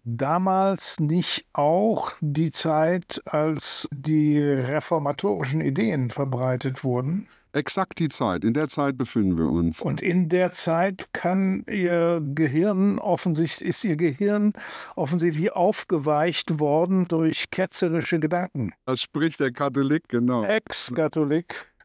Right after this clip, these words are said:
Speaker 1: Also das,
Speaker 2: Mhm.
Speaker 1: äh, das waren die Gründe, weswegen sie aus dem Kloster abgehauen ist.
Speaker 2: Ja, ganz genau richtig.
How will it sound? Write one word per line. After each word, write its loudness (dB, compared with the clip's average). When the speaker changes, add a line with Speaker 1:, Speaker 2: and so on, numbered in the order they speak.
Speaker 1:
Also 2
das, 0
Speaker 2:
Mhm. 2
Speaker 1:
äh, 2
das -2
waren 2
die 2
Gründe, 2
weswegen 2
sie 2
aus 0
dem 0
Kloster 2
abgehauen 0
ist. -2
Speaker 2:
Ja, 2
ganz -2
genau 0
richtig. -4